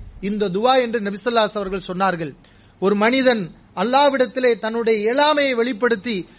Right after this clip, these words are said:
அல்லாஹ்விடத்திலே தனக்குள்ள நம்பிக்கையை பிரதிபலிக்கக்கூடிய இடம்தான் பிரார்த்தனை. அந்த பிரார்த்தனையை ரசூலுல்லாஹி ஸல்லல்லாஹு அலைஹி அவர்கள் இந்த போர்க்களத்திலே வெளிப்படுத்தினார்கள். சாதாரண துவா அல்ல.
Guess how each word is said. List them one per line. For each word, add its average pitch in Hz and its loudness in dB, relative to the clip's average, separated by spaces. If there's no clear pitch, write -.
அல்லாஹ்விடத்திலே 277 2
தனக்குள்ள 277 -2
நம்பிக்கையை 294 0
பிரதிபலிக்கக்கூடிய 254 -2
இடம்தான் 220 0
பிரார்த்தனை. 202 0
அந்த 220 2
பிரார்த்தனையை 214 4
ரசூலுல்லாஹி 226 0
ஸல்லல்லாஹு 214 0
அலைஹி 226 -6
அவர்கள் 196 -4
இந்த 202 0
போர்க்களத்திலே 233 2
வெளிப்படுத்தினார்கள். 165 -2
சாதாரண 220 4
துவா 196 4
அல்ல. 180 2